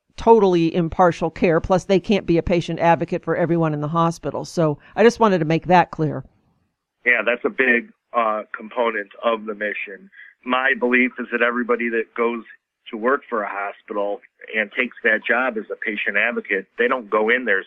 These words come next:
Speaker 2: saying, "Oh, I can't go, I can't wait to go be a patient advocate and go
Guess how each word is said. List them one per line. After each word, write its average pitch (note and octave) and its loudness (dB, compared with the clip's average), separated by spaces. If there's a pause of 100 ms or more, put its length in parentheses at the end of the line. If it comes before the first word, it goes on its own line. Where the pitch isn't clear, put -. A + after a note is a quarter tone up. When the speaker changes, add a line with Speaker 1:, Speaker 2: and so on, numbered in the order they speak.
Speaker 2:
saying, G#2 0
"Oh, G#2+ 0
I G2+ 0
can't G#2+ -6
go, G2+ -2
I G#2+ -4
can't A#2 -6
wait A2 -2
to A2 -14
go G#2+ 0
be A2+ -6
a G2+ -4
patient A2+ -8
advocate G#2+ -2
and F#2+ -14
go G#2+ 0